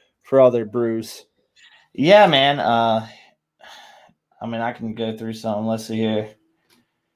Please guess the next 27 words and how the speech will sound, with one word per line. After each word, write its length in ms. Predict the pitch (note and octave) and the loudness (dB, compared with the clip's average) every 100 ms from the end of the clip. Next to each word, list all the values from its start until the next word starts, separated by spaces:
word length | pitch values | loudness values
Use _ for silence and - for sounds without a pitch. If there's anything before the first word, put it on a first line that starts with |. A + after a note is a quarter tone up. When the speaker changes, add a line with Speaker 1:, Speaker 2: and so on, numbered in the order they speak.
| _ _ - | _ _ 0
Speaker 2:
Uh, 840 | A2+ A2+ A2+ A2+ A2+ A2+ A2+ A2+ - _ _ _ _ _ _ - | 4 6 8 8 8 6 6 2 -6 _ _ _ _ _ _ -18
I 40 | F#2+ | -12
mean, 80 | |
I 140 | G2 A#2 | -2 0
wouldn't 240 | B2+ - | 0 -2
drink 240 | A2+ A2+ A2 | -6 -6 -2
that. 320 | A2 G#2+ E2 | -2 0 -2
A 40 | |
Mary 400 | A2+ A#2 B2 B2 | -2 -2 -2 -2
Cinemas. 640 | A#2 B2+ B2 C3 C3+ - - | -4 -4 -2 -2 -4 -8 -6
I'm 120 | A#2+ | -2
not 160 | B2+ A#2 | 0 0
a 40 | |
big 200 | A2+ A2+ | -2 -6
fan 340 | - A2+ A2+ | -4 -4 -2
of 120 | A2 G#2+ | -4 -2
the, 280 | G#2 A2 - _ _ _ | -4 -4 -12 _ _ _
of 200 | G#2+ A2+ | -8 -2
that. 240 | A2+ A2 | 0 -2
Some 180 | G#2 A2+ | -4 -8
people 180 | A2 G#2 | -6 -6
might, 420 | A2 A2 A2 G2+ | -2 0 0 -2
but 260 | F#2+ G2 - - _ _ - - | -4 -8 -10 -20 _ _ -18 -2
Speaker 1:
Oh. 440 | B2+ B2+ A#2 A2 - _ _ _ _ _ _ | 2 4 2 -2 -8 _ _ _ _ _ _
Speaker 2:
yeah, 340 | A2+ A#2 A2+ | 2 6 6
I 40 | D3+ | 6
mean, 320 | F3+ F3 | 4 2